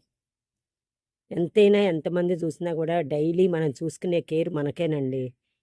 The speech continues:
నేను ప్రాక్టికల్‌గా చూసుకొని చెప్తున్నాను కదా. నేను చాలాసార్లు ఊరు వెళ్తున్నా, చాలాసార్లు మనుషుల్ని పెడుతున్నాను, చాలా చూస్తున్నాను, కానీ మనం చేసిన కేరు, మనం తీసుకున్నది, ఎంతమంది ఎన్ని నీళ్ళు పోసినా కూడా వాళ్ళకి ఐడియా ఉన్నంత వరకు వాళ్ళు చేస్తారు, కానీ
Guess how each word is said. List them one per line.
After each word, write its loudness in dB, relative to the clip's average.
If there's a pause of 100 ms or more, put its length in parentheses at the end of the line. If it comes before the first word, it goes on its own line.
(140)
నేను -4
ప్రాక్టికల్‌గా -2
చూసుకొని -4
చెప్తున్నాను -6
కదా. -6
నేను -2
చాలాసార్లు -4
ఊరు 0
వెళ్తున్నా, -2
చాలాసార్లు -4
మనుషుల్ని -4
పెడుతున్నాను, -4 (500)
చాలా 0
చూస్తున్నాను, 0
కానీ 0 (420)
మనం 4
చేసిన 2
కేరు, 2
మనం 2
తీసుకున్నది, 2 (280)
ఎంతమంది 0
ఎన్ని 2
నీళ్ళు 0
పోసినా 0
కూడా -2
వాళ్ళకి -4
ఐడియా 2
ఉన్నంత 0
వరకు 0
వాళ్ళు 0
చేస్తారు, 0
కానీ 2